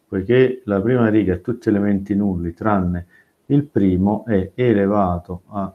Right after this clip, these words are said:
lambda con uno T per x con uno in zero.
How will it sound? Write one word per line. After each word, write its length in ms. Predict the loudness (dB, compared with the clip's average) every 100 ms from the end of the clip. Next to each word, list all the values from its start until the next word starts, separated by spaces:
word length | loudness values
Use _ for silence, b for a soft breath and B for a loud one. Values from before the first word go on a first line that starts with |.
| _
lambda 400 | -6 -4 -4 -4
con 180 | -4 -4
uno 320 | -4 -2 -4 -6
T 240 | -6 -6 -6 _ -2
per 340 | 0 0 -4 _ -8
x 240 | -8 -12
con 220 | -4 -2
uno 340 | -2 -4 -8 -12 -12
in 220 | -8 -6
zero. 340 | -8 -12 -12